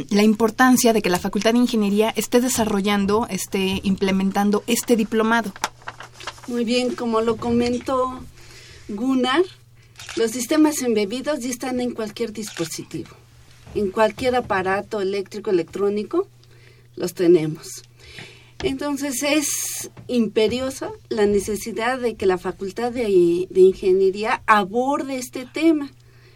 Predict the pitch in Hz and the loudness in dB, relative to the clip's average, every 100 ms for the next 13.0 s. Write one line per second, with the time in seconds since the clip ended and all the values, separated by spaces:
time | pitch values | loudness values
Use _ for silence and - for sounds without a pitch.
0 | _ - - - - - - 240 247 247 | _ -10 -10 -10 -18 -20 -4 2 4 4
1 | 240 233 240 - 226 220 277 285 285 294 | 4 2 0 0 -2 -2 -4 -4 -2 -2
2 | 277 269 269 277 262 208 - 240 247 269 | -2 -4 -4 -4 -2 -4 -2 -4 -2 -4
3 | 269 - 285 - 196 185 202 180 196 202 | -4 -6 -6 -6 -2 0 0 -4 -4 -6
4 | 202 - 233 277 349 - - 214 196 185 | -8 -6 -4 6 6 6 -12 -10 0 2
5 | 180 175 170 165 165 - 156 - - 127 | 2 2 4 6 4 2 -10 -8 -12 -14
6 | - - - - - - - - - - | -18 -20 -20 -20 -20 -20 -20 -18 -18 -4
7 | 294 277 311 311 311 277 - - - 233 | -2 0 0 0 0 -2 -4 -8 -12 -2
8 | 247 254 285 294 311 - 233 214 262 254 | 2 2 2 0 -2 -4 -4 -4 -4 -2
9 | 254 220 196 196 208 226 254 339 - - | 2 6 6 4 2 2 0 -2 -8 -20
10 | - - - - _ _ - - - - | -20 -20 -20 -20 _ _ -8 -4 -4 -2
11 | 202 190 226 214 214 214 247 311 330 330 | -2 2 2 2 0 -2 0 4 8 8
12 | 294 285 269 254 233 233 226 220 285 | 6 -2 -4 -2 0 2 2 2 0